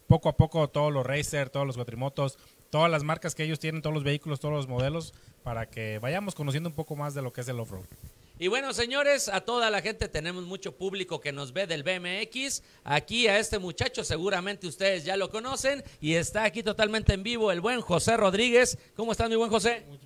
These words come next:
Speaker 3: muchas gracias, muy bien.
Speaker 2: Bienvenido acá al programa. Eh, seguramente muchos del B M X ya conocen al buen José, y que nos presentes, mi buen Arturo, ¿para qué nos visita el día de hoy acá el buen José?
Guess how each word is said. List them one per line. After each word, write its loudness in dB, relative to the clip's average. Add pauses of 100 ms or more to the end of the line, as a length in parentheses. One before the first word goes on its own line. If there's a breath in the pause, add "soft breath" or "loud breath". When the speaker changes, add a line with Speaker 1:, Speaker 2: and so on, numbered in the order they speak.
Speaker 3:
muchas -10
gracias, -10
muy -10
bien. -10 (320)
Speaker 2:
Bienvenido 0
acá 4
al 8
programa. 6 (120)
Eh, 4
seguramente -2
muchos -2
del 2
B 4
M 0
X -4
ya 2
conocen -2
al -2
buen -4
José, 2 (240 soft breath)
y 2
que -2
nos -4
presentes, -4
mi -4
buen -4
Arturo, 0 (200 loud breath)
¿para 0
qué 0
nos -2
visita -4
el -4
día 2
de 6
hoy 4
acá 2
el 4
buen 0
José? -2